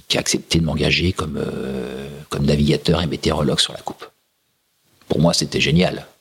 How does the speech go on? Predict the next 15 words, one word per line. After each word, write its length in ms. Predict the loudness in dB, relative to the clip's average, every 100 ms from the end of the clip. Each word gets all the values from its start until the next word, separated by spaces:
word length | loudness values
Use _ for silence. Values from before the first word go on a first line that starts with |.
| _ _ _ _ _ _ _ _
D'abord, 200 | 0 2
c'était 320 | 2 -2 -2 0
encore 200 | 0 0
du 80 |
voyage. 340 | 0 2 2 0 -12 _ _ _ _ _ _ _ _ _ _ _ _ _
On 100 | 0
allait 140 | 0
partir 300 | 0 -2 -2
en 60 | 2
Nouvelle-Zélande, 540 | 2 2 0 2 0
ça, 100 | 2
ça 140 | 0 -2
me 60 |
plaisait 220 | -4 -2 -2
beaucoup. 380 | -2 0 0